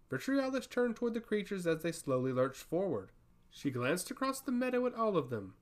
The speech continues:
seeing several dire wolves and dire bears lined up beside the dryads and nymphs. "I suppose they've put their differences aside for now," quipped Vitriolus. "Perhaps they see us as a common threat."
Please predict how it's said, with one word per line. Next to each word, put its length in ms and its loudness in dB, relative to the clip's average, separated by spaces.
seeing 320 -2
several 440 0
dire 320 2
wolves 340 2
and 160 -2
dire 240 6
bears 460 0
lined 260 0
up 100 -2
beside 360 -2
the 60 -6
dryads 500 0
and 120 -4
nymphs. 380 -6
"I 100 -4
suppose 500 0
they've 180 2
put 140 2
their 100 2
differences 460 -4
aside 420 -4
for 160 -2
now," 420 0
quipped 260 -2
Vitriolus. 840 -4
"Perhaps 400 0
they 140 2
see 300 2
us 140 -2
as 100 0
a 60 2
common 360 -2
threat." 420 -4